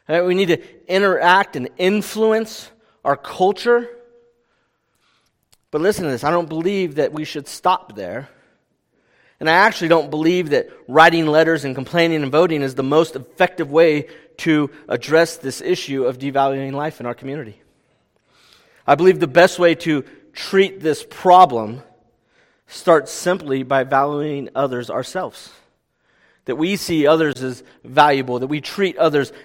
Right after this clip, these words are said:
as valuable, that we love others as Christ has loved us.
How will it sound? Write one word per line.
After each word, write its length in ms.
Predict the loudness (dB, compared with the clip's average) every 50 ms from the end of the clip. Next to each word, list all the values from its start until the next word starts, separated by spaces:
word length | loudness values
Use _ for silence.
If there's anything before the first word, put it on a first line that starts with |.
| _ 0
as 260 | 2 2 2 -2 -12 -20 _ _
valuable, 600 | 4 6 8 8 8 6 2 -2 -4 -4 -4 -6
that 120 | -6 -4
we 140 | -2 -2 -2
love 340 | 4 6 6 6 6 6 2
others 400 | 0 0 0 0 -2 -6 -6 -8
as 160 | -10 -12 -12
Christ 440 | -2 2 4 4 4 2 -2 -10 -12
has 120 | -8 -2
loved 260 | 2 2 2 4 4 4
us. 480 | 6 6 4 2 -4 -8 -14 -20 -20